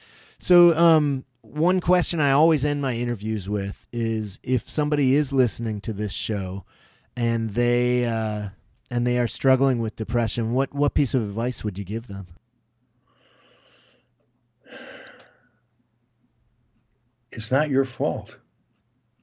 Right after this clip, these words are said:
Speaker 1: Right.
Speaker 2: Let's, you know,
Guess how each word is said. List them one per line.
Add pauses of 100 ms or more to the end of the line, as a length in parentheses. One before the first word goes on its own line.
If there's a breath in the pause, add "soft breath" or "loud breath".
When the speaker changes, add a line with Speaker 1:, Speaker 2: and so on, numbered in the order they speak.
(440)
Speaker 1:
Right. (2250)
Speaker 2:
Let's,
you
know,